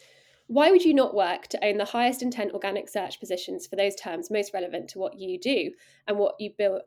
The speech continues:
and what you build your brand on? This in itself is a form of brand marketing.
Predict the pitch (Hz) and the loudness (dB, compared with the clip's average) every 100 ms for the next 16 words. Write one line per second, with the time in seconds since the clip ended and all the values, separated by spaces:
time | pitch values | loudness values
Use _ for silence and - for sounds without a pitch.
0 | - 208 196 - - 220 202 185 175 185 | -4 -2 -4 -10 -4 -4 -2 -6 -4 -2
1 | 220 214 175 - 214 _ _ - 269 269 | 0 0 -2 -6 -10 _ _ 6 6 6
2 | 254 - 220 190 - 185 202 202 180 180 | 2 2 0 0 -4 -8 -4 -4 -4 -4
3 | 180 175 175 180 - - | -4 -4 -8 -10 -14 -16